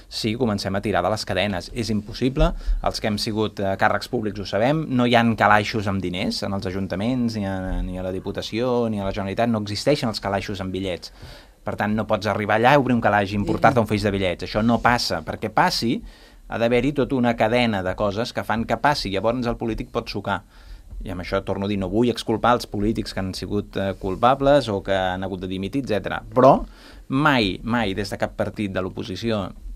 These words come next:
d'aquell moment s'ha intentat tirar de les cadenes re-, que permeten que això passi. I per tant aquí, molt bé, Cifuentes, que dimiteixi, però el rector del moment,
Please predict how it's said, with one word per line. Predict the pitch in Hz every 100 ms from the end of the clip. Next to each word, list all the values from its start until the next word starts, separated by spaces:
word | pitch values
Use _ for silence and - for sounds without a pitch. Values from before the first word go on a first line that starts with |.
| -
d'aquell | 95 90 95 90
moment | 87 92 196 285 - - - -
s'ha | - 117
intentat | 104 107 101 113 -
tirar | 113 101 101
de | 113
les | 98 -
cadenes | 95 90 113 113
re-, | 95 92
que | 104
permeten | - 107 101 104 120
que | 113
això | - 90
passi. | 95 - - -
I | 113
per | 92
tant | 101 90
aquí, | 87 139 214 - -
molt | 107 92
bé, | 104 117
Cifuentes, | 101 90 101 117 143 -
que | 107
dimiteixi, | 90 92 120 - -
però | 90
el | 90
rector | 90 - - 147
del | 139
moment, | 120 107 107